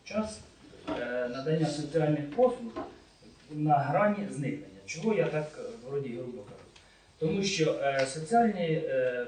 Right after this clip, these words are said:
працівники, е, в основному по селах,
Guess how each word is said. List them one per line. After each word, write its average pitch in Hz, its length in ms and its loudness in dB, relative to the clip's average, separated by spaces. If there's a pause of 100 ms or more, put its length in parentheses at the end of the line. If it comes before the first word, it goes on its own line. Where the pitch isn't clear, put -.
працівники, 123 640 -8 (1160)
е, 113 100 -10
в 113 40 -10
основному 156 320 2
по - 120 -4
селах, - 420 -6